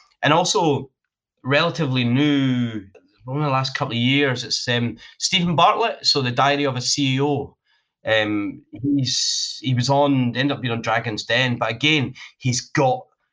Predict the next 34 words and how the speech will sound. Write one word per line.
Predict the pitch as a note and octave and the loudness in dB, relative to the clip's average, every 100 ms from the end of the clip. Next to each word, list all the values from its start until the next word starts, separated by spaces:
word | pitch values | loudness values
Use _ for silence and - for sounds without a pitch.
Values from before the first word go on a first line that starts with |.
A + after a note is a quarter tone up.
| _ _ _ | _ _ _
he | A#2+ B2+ | 0 2
understands | C#3+ B2+ - - B2 B2+ B2+ A2+ F#2+ - - - - _ _ _ | 2 0 -2 0 2 4 2 -2 -8 -10 -8 -6 -8 _ _ _
that | A#2+ | 0
mindset. | A#2 A#2+ B2+ C3+ B2+ - G#2+ F2+ _ _ _ _ _ | 2 2 4 2 0 0 -2 -4 _ _ _ _ _
You | B2 | -2
know, | B2 A2 | 0 0
it's, | G#2 A#2+ | -2 -4
it's, | A2 | -2
there, | A#2+ A2 | -2 -2
you | A2+ C3 | 0 2
know, | C#3 | 2
there | C3+ | 2
must, | D3+ - | 0 -2
there, | C3 | -4
there | C3 | 0
must | C#3 D3 | 0 0
be | C#3+ | -2
incredibly | B2+ A#2+ - C#3 C#3 C#3+ C3 B2+ A2 G2+ - - - _ _ C3 | -2 -4 -4 0 0 0 0 0 0 -4 -18 -20 -20 _ _ -8
great | C#3 C3 D3 C#3 | 0 2 2 0
to | C#3 | 0
work | A#2 C3+ | 2 0
for | - B2 | -2 -2
these | A#2+ A#2+ | -2 0
type | A#2+ | -2
of | A2+ | -2
individuals | G#2+ G2+ A2 G#2+ G#2+ | -2 0 -2 -2 -4
where | A2+ | -4
you're | F#2+ | -4
Simon | - G2+ G2 | -2 -2 -2
Sinek | - G#2 G2 | -4 -4 -6
and | |
Stephen | - - G2 | -6 -6 -8
Bartlett, | E2+ G2 G2 F2 | -2 0 0 -4
'cause | E2+ | -12